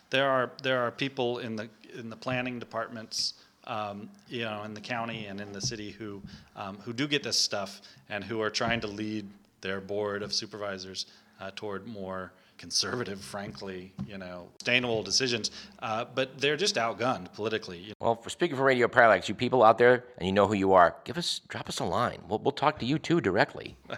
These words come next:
Speaker 2: I'm sure, I'm sure that
Speaker 1: <laughs> I don't
Speaker 2: you'll
Speaker 1: know if they can talk about it. That's the thing.
Speaker 2: Well,
Speaker 1: I mean,
Speaker 2: that's
Speaker 1: you know, I talked to, I talked in the story, um, uh, to a guy who was a, a, a county planner for
Speaker 2: Yeah.
Speaker 1: years and years, you know, a, a senior county planner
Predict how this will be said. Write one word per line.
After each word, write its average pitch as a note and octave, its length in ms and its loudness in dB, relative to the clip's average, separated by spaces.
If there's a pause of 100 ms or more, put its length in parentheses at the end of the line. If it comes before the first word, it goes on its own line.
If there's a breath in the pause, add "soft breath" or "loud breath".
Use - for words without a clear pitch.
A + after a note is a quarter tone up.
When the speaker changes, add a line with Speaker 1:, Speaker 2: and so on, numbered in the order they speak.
Speaker 2:
I'm D3 140 0
sure, - 140 8
I'm A3+ 80 10
sure G3+ 180 8
that D3+ 60 4
Speaker 1:
<laughs> C3 40 2
I - 20 -4
don't C3+ 100 8
Speaker 2:
you'll A3 100 6
Speaker 1:
know - 60 4
if C3+ 80 -4
they B2 120 6
can A2 140 0
talk G#3 280 0
about F#2+ 280 -8
it. G#2 80 -6
That's B2 200 -6
the B2+ 120 -6
thing. F3+ 160 2
Speaker 2:
Well, G2+ 100 6
Speaker 1:
I G#2+ 100 8
mean, A2+ 100 6
Speaker 2:
that's - 360 -10
Speaker 1:
you D#3+ 100 4
know, D#3 100 4
I C#3+ 60 4
talked D#3+ 260 4
to, E3 180 2
I C3 60 0
talked D3+ 240 6
in D3 60 0
the C3+ 80 2
story, B2+ 420 4
um, A#2+ 360 2
uh, A#2+ 160 -2
to A#2+ 160 0
a A#2 40 0
guy A#2 180 2
who A#2+ 120 0
was C#3 260 4
a, A2 580 -2
a, A#2+ 100 -6
a A2+ 40 -8
county G#2+ 380 -6
planner G#2+ 580 -6
for G2 160 -2
Speaker 2:
Yeah. F2 140 2
Speaker 1:
years A#2+ 260 0
and A#2 80 -4
years, B2 300 0
you A2+ 60 0
know, G#2 160 2
a, G#2 100 -2
a - 100 -6
senior B2+ 380 2
county G#2 300 -2
planner A2+ 400 -4